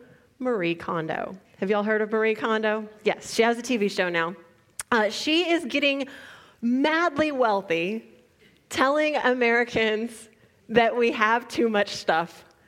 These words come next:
and if we got rid of it, our life would be better, right? This is, this is her message, that if we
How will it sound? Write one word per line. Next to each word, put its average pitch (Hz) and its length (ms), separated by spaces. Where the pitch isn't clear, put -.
and 220 120
if 220 120
we 226 100
got 214 180
rid 220 160
of 208 100
it, 190 300
our 202 160
life 185 320
would 185 100
be 175 140
better, - 420
right? 196 260
This 277 220
is, 339 200
this 311 200
is 294 140
her 294 160
message, 214 460
that 208 120
if 247 220
we 277 180